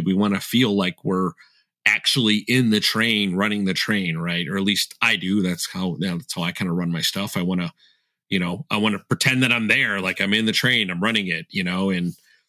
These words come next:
and, uh, and, and one of the things that had pulled me into, uh, sounds, or I should say into more, into O scale, especially in the more, like, high end things,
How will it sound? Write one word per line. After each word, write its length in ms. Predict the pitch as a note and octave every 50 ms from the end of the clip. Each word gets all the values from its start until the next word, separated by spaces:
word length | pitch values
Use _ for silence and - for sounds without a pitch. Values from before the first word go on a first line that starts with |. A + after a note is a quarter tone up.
| _ _ _ - -
and, 280 | G2+ G2 F#2+ F#2 E2+ F#2
uh, 160 | F2 E2+ E2 -
and, 220 | - - - C#2 - -
and 200 | - G2+ F#2+ - _ -
one 220 | G#2 A#2+ B2 B2
of 140 | B2 A2+ G#2
the 100 | G2 F#2
things 320 | - - B2+ A#2+ G#2+ F#2+ -
that 160 | G2+ F#2+ F2+ F2 E2 -
had 280 | - - G#2+ F#2 - -
pulled 380 | - - C#3+ D3 C#3+ B2 A2+
me 260 | G#2 G#2+ G2+ F#2+ F#2
into, 600 | A#2+ D3 D#3 C#3 - A#2+ G#2 G2 F#2+ F#2 F2 D#2 - _ _ _ _ _ _ _ _ _ _ _ -
uh, 100 | D#2+ D#2+ -
sounds, 720 | - - - A#2 G#2 G2+ F#2+ F2+ F#2 F#2 F2+ E2+ - -
or 280 | - A2 F#2 F2+ - -
I 40 |
should 180 | - - - -
say 160 | - G#2 F#2+
into 480 | G2 - - B2 A#2+ - A#2 G2 E2+ - -
more, 420 | A2+ A2+ A2+ A#2 A#2+ A#2 G2+ - - _ - - -
into 200 | C3 A2+ - B2
O 200 | - G#2+ B2 C#3+
scale, 420 | - - - G#2 G2+ G2 F#2 F#2
especially 480 | F2+ - - A#2 G#2 - - - G2+ F#2+
in 80 | F#2+
the 80 | F#2+ G2
more, 240 | G2 G2 G2 F#2+ F#2
like, 180 | E2+ F#2+ F#2+
high 260 | - - - A2 A#2+ B2+
end 260 | A#2 G2 F#2 F2 -
things, 480 | - F#2+ F2+ E2 D2+ C2+ - - -